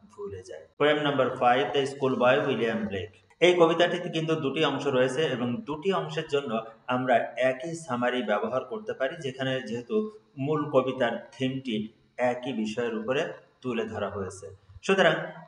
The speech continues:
এই কবিতার সামারিতে আমরা যে কথাগুলো লিখতে পারি সেটি হলো,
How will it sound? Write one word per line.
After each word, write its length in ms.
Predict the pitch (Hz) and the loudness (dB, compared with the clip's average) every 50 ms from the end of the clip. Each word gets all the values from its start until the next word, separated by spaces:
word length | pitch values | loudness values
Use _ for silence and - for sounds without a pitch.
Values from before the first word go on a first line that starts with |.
| _ - | _ 4
এই 280 | 160 175 180 180 180 170 | 6 6 6 6 4 4
কবিতার 640 | 151 - 160 143 151 135 120 120 123 - - - - | 4 4 4 4 4 4 4 4 2 -4 -8 -12 -16
সামারিতে 880 | - - - 139 131 131 139 139 135 127 - 120 110 110 107 - - - 127 | -16 -6 0 2 2 2 2 0 -2 -2 0 0 0 0 -2 -6 -8 0 0
আমরা 280 | 123 120 123 123 120 | 2 2 2 0 -2
যে 140 | 107 113 - - | 0 -2 -2 -2
কথাগুলো 420 | 113 113 - 127 120 131 123 120 | -2 -4 -4 -6 -8 -6 -6 -4
লিখতে 320 | 110 107 107 107 107 - 120 | -2 -2 -2 -4 -4 -8 -6
পারি 320 | - 117 110 113 127 131 | -2 -2 -2 -2 -2 -4
সেটি 280 | - - 156 - - 107 | -4 -4 -4 -4 -4 -6
হলো, 380 | 101 107 104 107 113 110 - | -4 -4 -2 -2 -2 -4 -6